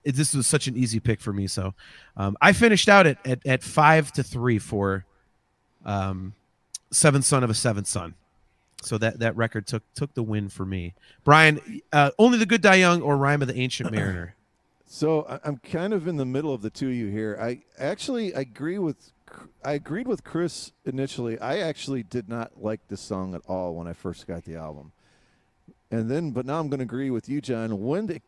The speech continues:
Speaker 2: did come out, well, I had Live After Death. I had both of them on vinyl. I have neither of them now, which blows, but that's, it is what it is. <laughs> I'm s-, pretty pissed about it still. But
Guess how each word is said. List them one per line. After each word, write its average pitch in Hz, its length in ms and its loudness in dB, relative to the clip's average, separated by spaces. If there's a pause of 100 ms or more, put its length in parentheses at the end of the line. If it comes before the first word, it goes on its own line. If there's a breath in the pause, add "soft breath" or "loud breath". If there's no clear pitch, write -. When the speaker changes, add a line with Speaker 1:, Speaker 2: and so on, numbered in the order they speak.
(120)
Speaker 2:
did 160 180 -4
come 151 220 -6
out, 135 220 -4
well, 117 160 -6
I 117 40 -4
had 131 160 -4
Live 127 240 -4
After 131 260 -8
Death. 117 280 -6
I 90 60 -12
had 98 180 -8
both 107 200 -8
of 117 120 -6
them 113 80 -10
on 107 180 -8
vinyl. 92 500 -10
I 90 60 -12
have 87 120 -14
neither 95 300 -8
of 92 60 -8
them 90 160 -14
now, 90 260 -10
which - 260 -16 (140)
blows, 90 400 -8
but 80 200 -14 (120)
that's, - 380 -18 (240)
it 80 140 -12
is 82 140 -14
what 78 120 -12
it 82 100 -10
is. 85 240 -12 (100)
<laughs> - 80 -20
I'm - 100 -14
s-, - 200 -20 (400 soft breath)
pretty 190 200 -2
pissed - 240 -8
about 107 140 -4
it 95 80 -12
still. 113 200 -6
But 123 220 -6